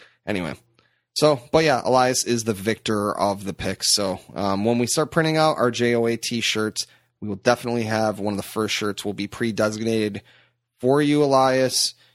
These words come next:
You're getting a J O A T t-shirt. So definitely hit us up.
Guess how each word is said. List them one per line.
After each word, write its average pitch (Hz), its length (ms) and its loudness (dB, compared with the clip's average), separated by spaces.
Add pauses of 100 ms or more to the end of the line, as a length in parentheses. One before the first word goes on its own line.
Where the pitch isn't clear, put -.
(100)
You're 101 120 -12
getting 110 460 0
a 107 100 -4
J 113 280 0
O 110 120 0
A 110 160 0
T 107 600 -4
t-shirt. 101 680 -2
So 101 320 -2 (460)
definitely 113 560 0 (800)
hit 101 100 -4
us 104 140 2
up. 123 320 0